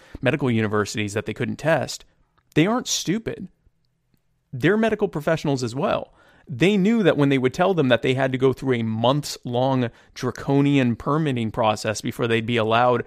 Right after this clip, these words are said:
to test for covid, which means they'd be allowed, if, if they had kept that current process going, we would, we'd, they'd be able to test sometime around June or July once,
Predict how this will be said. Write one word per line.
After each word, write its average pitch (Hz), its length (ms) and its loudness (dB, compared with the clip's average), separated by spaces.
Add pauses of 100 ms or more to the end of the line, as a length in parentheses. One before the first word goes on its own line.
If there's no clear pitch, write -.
(220)
to 127 180 -4
test - 320 -4
for 110 100 -4
covid, 139 400 0
which 113 180 -6
means 123 200 -2 (180)
they'd 143 160 0
be 147 120 0
allowed, 131 420 4
if, 131 120 -4
if - 200 -6
they 123 100 2
had 117 100 0
kept 151 200 -4
that 123 160 0
current 139 280 -2
process 120 380 -2
going, 127 400 -2 (300)
we 120 80 -2
would, 135 260 0
we'd, 127 180 0
they'd 123 160 2
be 127 120 2
able 120 140 0
to 107 60 -2
test - 280 0
sometime 120 320 0
around 113 220 0
June 120 260 2
or 117 60 0
July 117 360 2
once, 113 260 -4